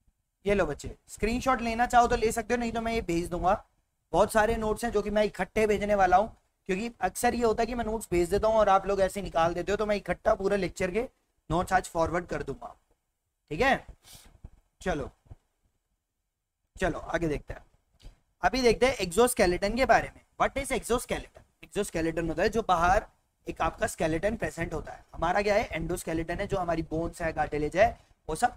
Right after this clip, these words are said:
एंडोस्केलेटन है। But ये क्या है बच्चों? exoskeleton है। तो exoskeleton के बारे में देखते हैं। तो exoskeleton में जब देखेंगे तो ये बच्चों नॉन लिविंग है, brown color का होता है। क्या है? नॉन लिविंग और brown color का होता है,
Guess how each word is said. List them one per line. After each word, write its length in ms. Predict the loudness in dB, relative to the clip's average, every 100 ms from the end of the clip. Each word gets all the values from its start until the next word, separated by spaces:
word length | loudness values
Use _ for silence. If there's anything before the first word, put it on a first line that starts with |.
| -6 -6
एंडोस्केलेटन 640 | 0 0 0 -4 -6 -10
है। 120 | -12
But 140 | -10 -4
ये 60 | 0
क्या 140 | 2
है 120 | 2
बच्चों? 280 | 0 -2 -2 -2 _ -20
exoskeleton 800 | -14 -8 -8 -8 -12 -12 -14 -20
है। 160 | -20 _ _ _ _ _ _ _ _ _ -20
तो 60 | -18
exoskeleton 720 | -4 0 0 -2 -4 -4 -4
के 80 | 0
बारे 240 | 0 -2 -8
में 60 | -8
देखते 280 | -8 -12 -18
हैं। 80 | _ _ _ -20
तो 60 | -10
exoskeleton 640 | -8 -2 -2 2 2 0 -2
में 160 | -4 -4
जब 140 | -4
देखेंगे 400 | -4 -4 -2 -2 -4 -6 -10 -12 2
तो 60 | 4
ये 100 | 4
बच्चों 240 | 2 -2
नॉन 300 | -2 -2 0
लिविंग 300 | 0 0 -2
है, 160 | -2 -4 -8 _ -20 _ _ 0
brown 280 | 2 4 2
color 260 | -2 -2 -2
का 120 | -8
होता 240 | -12 -16
है। 60 | -20 _ _ _ -2
क्या 100 | 2
है? 260 | 4 2 -6 _ -8
नॉन 340 | 0 2 4
लिविंग 380 | 2 0 0 -2 -8 _ _ _ _ _
और 160 | 6 6 6 _ _
brown 240 | 4 4 4
color 240 | 0 0
का 100 | -4
होता 200 | -6 -6
है, 140 | -8